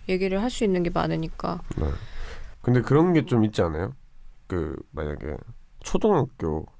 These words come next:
Speaker 1: 음, 음.
Speaker 2: 저는 <laughs> 경험해보지 못했는 초등학교 친구들을 본 적이 없어서
Speaker 1: 음, 음, 음.
Speaker 2: 초등학교 때 그냥 친했던 여자애가 있어요.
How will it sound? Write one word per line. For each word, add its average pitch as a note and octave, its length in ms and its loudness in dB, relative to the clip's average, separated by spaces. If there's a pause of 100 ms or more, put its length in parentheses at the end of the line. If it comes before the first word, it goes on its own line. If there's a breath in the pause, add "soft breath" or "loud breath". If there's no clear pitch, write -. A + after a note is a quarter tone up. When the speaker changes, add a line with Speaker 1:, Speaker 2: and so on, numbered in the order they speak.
(200)
Speaker 1:
음, A3+ 60 -10
음. G3+ 560 -10 (100)
Speaker 2:
저는 A#2 260 4
<laughs> - 540 -8
경험해보지 D3 580 6
못했는 F2+ 460 0
초등학교 D3+ 320 4
친구들을 G2+ 680 2
본 - 180 -2
적이 F#2+ 180 2
없어서 E2 380 -6 (360)
Speaker 1:
음, A#3 60 -14
음, - 20 -12
음. - 400 -16
Speaker 2:
초등학교 E3+ 560 4
때 G2+ 380 2 (340)
그냥 G#2 320 2
친했던 A#2 600 2 (420)
여자애가 G#2+ 360 4
있어요. - 260 -10